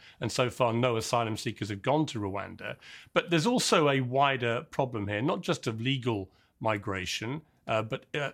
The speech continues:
sorry, illegal migration, but also legal migration. And it's, it's affecting the whole continent of Europe and indeed, uh, wider parts of the world. What, what's your assessment of how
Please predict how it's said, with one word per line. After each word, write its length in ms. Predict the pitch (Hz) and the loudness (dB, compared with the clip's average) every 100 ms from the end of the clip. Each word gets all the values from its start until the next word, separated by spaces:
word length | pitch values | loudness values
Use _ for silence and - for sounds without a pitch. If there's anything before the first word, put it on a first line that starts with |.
| - | -4
sorry, 240 | - 127 | 0 0
illegal 360 | 147 139 120 110 | 2 0 2 0
migration, 440 | 107 104 107 101 | 0 0 -2 -4
but 120 | 120 135 | -4 -2
also 260 | 147 - | -2 -2
legal 340 | 113 139 151 120 | -2 -2 -2 0
migration. 580 | 104 101 98 92 - 113 - - | 0 -2 -4 -6 -8 -10 -12 -2
And 80 | 180 | 0
it's, 200 | - - | 0 -2
it's 160 | 196 | -2
affecting 400 | 175 165 240 - | 0 0 -2 2
the 60 | 156 | 2
whole 360 | - 180 139 117 | 2 2 2 -2
continent 500 | - 156 139 127 107 | 0 0 0 -4 -4
of 120 | 101 | -4
Europe 280 | 104 113 151 | -2 0 0
and 80 | 147 | 0
indeed, 400 | 135 143 135 117 - - - | 2 2 0 -2 -14 -10 -4
uh, 180 | 123 226 | -4 -2
wider 300 | 165 139 135 | 2 2 2
parts 340 | 117 139 123 - | 2 0 0 -4
of 80 | |
the 80 | 120 | -4
world. 500 | 120 185 160 87 78 - - - - 339 - | 0 2 2 0 -8 -18 -20 -20 -20 -20 -10
What, 180 | 262 254 | -6 -4
what's 300 | 302 311 - | 0 0 2
your 180 | 302 254 | 2 2
assessment 720 | 147 - 185 - - 90 - - _ _ _ _ - | -2 2 2 0 -4 -6 -8 -20 _ _ _ _ 2
of 240 | 139 131 - | 2 2 -4
how 540 | - 180 202 196 185 | -4 2 4 4 0